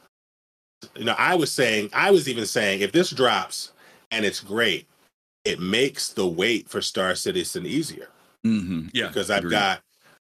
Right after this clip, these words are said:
Speaker 1: a compelling Bethesda-based, outstanding experience. I, you know, my,
Speaker 2: Mm-hmm.
Speaker 1: my son and I played Skyrim, and t-, he, he has two hundred mods on it. I mean, it goes on and on for ten years.
Speaker 2: Mm-hmm.
Speaker 1: Then you, then you're not, you're not sweating it 'cause you got this other really compelling experience. Other people were saying,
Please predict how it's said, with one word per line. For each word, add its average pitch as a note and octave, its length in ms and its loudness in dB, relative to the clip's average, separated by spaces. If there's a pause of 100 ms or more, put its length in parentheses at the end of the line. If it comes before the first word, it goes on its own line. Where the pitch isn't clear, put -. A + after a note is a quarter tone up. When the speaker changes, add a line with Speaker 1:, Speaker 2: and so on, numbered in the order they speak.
Speaker 1:
a - 60 -6
compelling A#2+ 960 -2
Bethesda-based, G#2+ 1160 -2
outstanding G#2+ 520 -2
experience. A2 580 -4
I, G#2 160 -2
you A2+ 140 -6
know, F2+ 220 -4 (320)
my, A2 80 0
Speaker 2:
Mm-hmm. G#2+ 320 0
Speaker 1:
my G#2+ 120 -2
son B2+ 260 0
and A2 120 0
I G2+ 180 2
played F2+ 340 -2
Skyrim, A#2 720 -2
and F2+ 120 -4
t-, G#2 300 -2
he, B2 240 0
he B2 180 -2
has F2 180 0
two B2 200 -2
hundred F#2+ 260 -2
mods A2+ 480 2
on G#2+ 80 -2
it. G#2 40 -2
I - 40 -4
mean, G#2 160 0
it G2+ 80 -4
goes A#2 220 0
on A2 160 -2
and G#2+ 80 -4
on G#2+ 120 -2
for G2 100 -6
ten A2 260 -2
years. A2+ 380 0 (240)
Speaker 2:
Mm-hmm. F#2 240 -2
Speaker 1:
Then D3+ 120 6
you, E3 120 6
then D#3 260 2
you're D#3 120 4
not, C#3+ 260 0
you're D3 120 0
not C#3 160 0
sweating D#3+ 320 2
it F2+ 120 -2
'cause G2+ 140 -4
you G#2+ 60 -2
got A#2+ 160 2
this A#2+ 180 0
other B2+ 240 2
really A#2 300 2
compelling A2+ 420 0
experience. G#2 600 0
Other F#3+ 180 4
people D3+ 260 0
were G#2+ 120 0
saying, G2+ 420 0